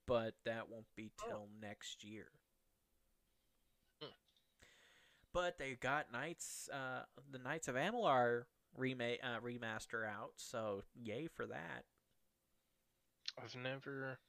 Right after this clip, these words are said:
Speaker 2: played that.
Speaker 1: I played the, I, I played the demo of it
Speaker 2: <clears throat>
Speaker 1: when it came out before, uh, Mass Effect three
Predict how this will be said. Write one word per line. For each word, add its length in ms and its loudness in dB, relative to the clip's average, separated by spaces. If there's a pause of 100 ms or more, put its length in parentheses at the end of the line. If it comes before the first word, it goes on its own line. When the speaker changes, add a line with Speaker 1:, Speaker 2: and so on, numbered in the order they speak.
(480)
Speaker 2:
played 280 -4
that. 200 -10 (300)
Speaker 1:
I 40 -10
played 280 -12
the, 80 -12 (340)
I, 260 -10
I 20 -6
played 280 -12
the 180 -10
demo 340 -6
of 180 -2
it 180 -4
Speaker 2:
<clears throat> 120 -20
Speaker 1:
when 140 -10
it 80 -14
came 240 -10
out 220 -6
before, 920 -8
uh, 360 -10
Mass 200 -10
Effect 300 -10
three 380 -10